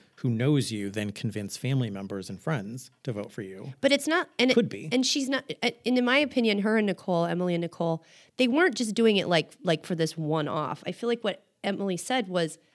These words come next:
Speaker 2: she made the connection, you know, that, that the, the issues Ruby is talking
Speaker 1: Mm-hmm.
Speaker 2: about
Speaker 1: Right.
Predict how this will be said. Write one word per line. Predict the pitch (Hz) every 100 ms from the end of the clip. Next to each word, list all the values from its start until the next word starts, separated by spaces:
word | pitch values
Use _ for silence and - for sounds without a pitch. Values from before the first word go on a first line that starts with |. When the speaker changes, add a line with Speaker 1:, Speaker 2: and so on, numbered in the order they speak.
| _ _
Speaker 2:
she | - - 233 233
made | 220 208 208
the | 196
connection, | - 202 214 - 185 165 165 - _ _ _
you | 190
know, | 180
that, | 170 156 - _ _
that | 175 -
the, | 139 -
the | 180 - 208
issues | 233 254 240 208 185
Ruby | 202 190 185
is | 165 -
talking | 208 240 -
Speaker 1:
Mm-hmm. | 180
Speaker 2:
about | 160 147 139 143 117
Speaker 1:
Right. | 120